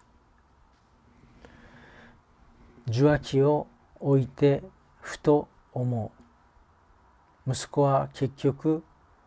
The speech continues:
自分と同じように成長したんだな。あいつも俺と全く同じ。神の御国は過去と未来にだけあるわけではありません。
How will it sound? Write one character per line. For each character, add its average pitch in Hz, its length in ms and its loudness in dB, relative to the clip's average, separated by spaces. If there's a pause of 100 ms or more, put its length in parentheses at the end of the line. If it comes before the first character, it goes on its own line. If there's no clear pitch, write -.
(2500)
自 123 220 -2
分 127 260 -2
と 147 320 -2 (280)
同 135 180 -4 (120)
じ 127 180 -2
よ 135 120 2
う - 40 -6
に 127 240 -6 (800)
成 127 260 -2
長 123 160 -6
し - 140 -12
た 127 100 -4
ん 113 100 -6
だ 113 140 -12
な。 - 100 -20 (760)
あ 139 100 2
い 139 100 2
つ 139 160 -8
も 139 280 -2 (120)
俺 131 200 -4
と 135 160 -2
全 131 160 -4 (240)
く - 140 -12
同 101 140 -8 (140)
じ。 - 220 -16 (2000)
神 165 260 0
の 135 140 0
御 123 80 -2
国 131 260 -4
は 143 220 2
過 165 160 -4
去 170 140 -4
と 143 100 0
未 135 180 2
来 143 220 2
に 127 160 -2
だ 143 160 0
け 143 160 0
あ 135 120 2
る 139 120 2
わ 123 100 -4
け 131 140 -4
で 127 80 0
は 156 100 4
あ 139 60 0
り 117 80 -6
ま 104 160 -8
せ - 180 -10
ん。 - 100 -12